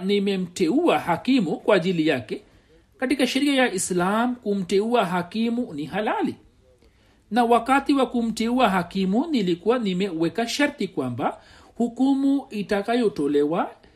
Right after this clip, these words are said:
ikiwa itaendana na Qurani tukufu na hadithi, ndipo nitaikubali, waila hapana, sitaikubali kabisa. Kwa kuwa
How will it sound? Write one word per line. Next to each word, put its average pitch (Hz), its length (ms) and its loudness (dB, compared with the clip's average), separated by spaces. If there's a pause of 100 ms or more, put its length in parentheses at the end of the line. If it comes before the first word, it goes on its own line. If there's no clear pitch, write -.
(680)
ikiwa 302 560 6
itaendana 226 800 4
na 208 100 2
Qurani 185 360 0
tukufu 190 360 -8
na 175 100 0
hadithi, 214 540 0
ndipo 339 360 6
nitaikubali, 170 840 2
waila 220 480 0 (280)
hapana, 208 540 -2
sitaikubali 170 840 -2
kabisa. - 440 4 (1400)
Kwa 285 140 6
kuwa 339 300 8